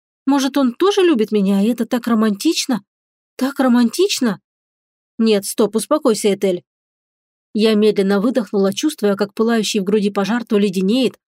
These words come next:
то вспыхивает безудержной надеждой. Может, дракон просто хочет проявить вежливость?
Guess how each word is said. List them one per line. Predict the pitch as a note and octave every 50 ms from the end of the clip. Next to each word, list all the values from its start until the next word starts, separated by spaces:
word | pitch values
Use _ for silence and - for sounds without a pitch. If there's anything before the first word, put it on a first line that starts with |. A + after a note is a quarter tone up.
| _ _
то | - C4+
вспыхивает | - - - - D#4+ D#4+ - C4 A3+ B3 A#3 F#3+
безудержной | F#3 A3+ F#3+ G3+ A#3 G3+ A3 G3+ F#3+ G#3 G#3+
надеждой. | G#3 A3+ A3+ G3 G3+ F3+ D3 - F#3 F#3+ - _ _ _ _ _ _ _ _ _ _ _ _ _ _
Может, | A3+ A3+ A3+ G#3+ G3 G#3+ F#3
дракон | E3 G#3 G#3 G3+ - A3+ A3 G3
просто | A3+ A3 G#3 - A3+ G3+
хочет | - A3+ G#3+ A3+ -
проявить | - A3+ A3+ A3 G#3+ A#3 A#3 -
вежливость? | G#3 A#3 D4 D4+ D4+ C4 A3 - F3+ C3+ - -